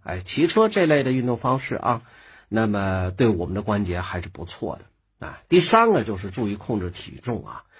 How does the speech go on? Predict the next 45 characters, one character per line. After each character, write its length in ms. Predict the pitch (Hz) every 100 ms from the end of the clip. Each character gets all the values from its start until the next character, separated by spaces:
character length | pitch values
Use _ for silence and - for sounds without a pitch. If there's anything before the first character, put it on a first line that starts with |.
| - - -
尤 240 | 156 277
其 220 | 240 262
是 240 | 220 196 170
一 240 | 226 190
些 240 | 156 175 170
体 240 | - 98
重 180 | 117 120
超 320 | - - 185
标 260 | 190 185 180
的 80 | 123
伙 260 | - -
伴 200 | - 87
们， 120 | 76 -
那 120 | 135
么 120 | 123
控 200 | - 113
制 80 | 98
体 180 | 95 -
重 220 | 123 104
呢， 100 | 64 - - -
哎， 140 | -
既 300 | 104 - 302
能 240 | 220 202 226
够 200 | 208 165
减 520 | - 113 113 202 240
少 320 | - 92 85
胰 180 | 117 185
岛 140 | 107
素 140 | 117 -
抵 140 | 90
抗， 320 | - 98 101
哎， 180 | - 127
又 260 | 113 147 123
能 240 | 107 143
够 200 | 165 151
呢 140 | 120 110
减 200 | 127 131
少 140 | 90
对 140 | 113
于 60 | 123
关 220 | 123 131
节 160 | 113 104
的 100 | 117
这 120 | 113
种 200 | 92